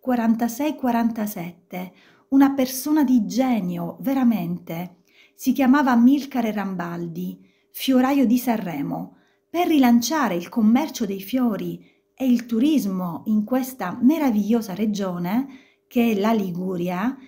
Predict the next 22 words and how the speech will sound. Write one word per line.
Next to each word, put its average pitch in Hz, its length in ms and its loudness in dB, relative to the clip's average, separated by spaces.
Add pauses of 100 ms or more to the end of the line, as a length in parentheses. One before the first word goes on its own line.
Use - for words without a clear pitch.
si 339 320 2
inventò 262 880 2 (180)
una 277 200 2
gara 240 280 0
canora 175 600 -4 (460)
per 220 180 -4
vedere 220 380 2
se - 260 -8
qualcuno 220 600 -2
ne 226 120 4
parla, 180 800 -6 (280)
i 196 80 -4
giornali, 180 1000 -2 (200)
se - 200 -4
viene 190 320 -2
qualcuno. 180 840 -8 (500)
Allora 196 880 0
i - 80 -16
cantanti 202 1000 -4
erano 240 440 0
tre, 285 200 -4
quattro, 190 840 -6